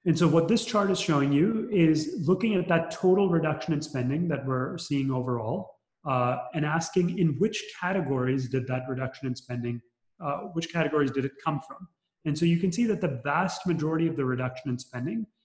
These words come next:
comes from what you might think of as in-person services, things like hotels and food, transportation,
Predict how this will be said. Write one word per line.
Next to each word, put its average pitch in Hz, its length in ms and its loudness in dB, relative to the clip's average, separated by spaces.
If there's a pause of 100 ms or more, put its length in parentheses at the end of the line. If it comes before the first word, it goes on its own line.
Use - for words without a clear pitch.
(140)
comes 185 320 0
from 160 200 2
what 151 140 0
you 156 80 2
might 170 260 0
think 160 220 0
of 139 160 -2
as 131 220 -4 (180)
in-person 147 840 -2
services, 120 760 -8 (320)
things 151 220 0
like 127 160 -2
hotels 127 500 -4
and 123 160 -4
food, 208 360 -2
transportation, 175 1120 -2